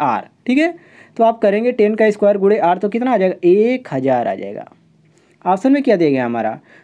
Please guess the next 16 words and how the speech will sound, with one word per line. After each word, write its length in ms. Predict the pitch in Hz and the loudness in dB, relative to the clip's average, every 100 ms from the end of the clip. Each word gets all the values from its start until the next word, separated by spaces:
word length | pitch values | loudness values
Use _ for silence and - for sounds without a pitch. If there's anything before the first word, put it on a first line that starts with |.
| - | -4
तो 80 | 196 | 0
ऑप्शन 280 | 208 262 262 | 0 0 0
में 60 | |
हमारा 240 | 220 214 226 | 2 2 2
एक 240 | 214 220 | 0 0
हज़ार 260 | 175 185 180 | 0 2 2
वाट 260 | 143 185 | 2 2
जो 160 | 190 185 | 0 0
दिया 200 | 147 143 | 2 2
गया 160 | 170 | 2
ऑप्शन 280 | 160 165 196 | 0 -2 -2
नंबर 260 | 156 135 151 | 0 0 -2
बी 200 | 160 160 | 0 0
दिया 220 | 107 104 | 0 -6
गया 160 | 101 | -6
है। 100 | 98 | -10